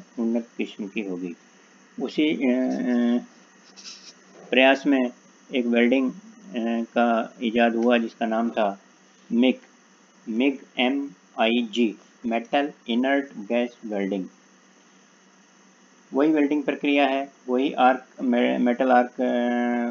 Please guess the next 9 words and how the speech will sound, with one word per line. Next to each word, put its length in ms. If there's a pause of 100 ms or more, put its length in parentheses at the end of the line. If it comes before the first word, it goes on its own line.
(340)
welding 380
प्रक्रिया 440
है, 220 (1200)
जिसमें 300
electrode 440
और 180
job 220
के 60
मध्य, 440